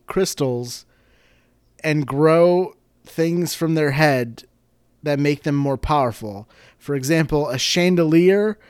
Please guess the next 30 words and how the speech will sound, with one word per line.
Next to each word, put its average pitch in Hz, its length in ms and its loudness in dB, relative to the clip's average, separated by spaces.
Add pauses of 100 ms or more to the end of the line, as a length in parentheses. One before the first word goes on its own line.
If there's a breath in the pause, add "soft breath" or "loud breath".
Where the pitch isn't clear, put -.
(420 soft breath)
flowers, 180 760 2
and 151 240 0
balloons 151 680 4
<laughs> - 340 -6
can 185 240 4
just 175 200 0
sprout 170 420 -2
from 165 180 -4
their 147 180 -2
head 131 360 -2 (440 loud breath)
<laughs> - 840 -10 (120)
as 190 280 0
you're 180 180 4
playing 165 380 -2
the 143 80 -6
game. 139 380 -6 (560 loud breath)
Um, 143 480 0 (200)
they 160 200 2
said 165 240 2
you 165 100 4
have 160 140 0
to 165 80 0
use 160 320 2
a 135 220 -2
Tera 190 440 2
Orb, 131 480 -4 (560 soft breath)
and 131 480 0
once 156 280 0
per 165 160 0
battle, 135 680 2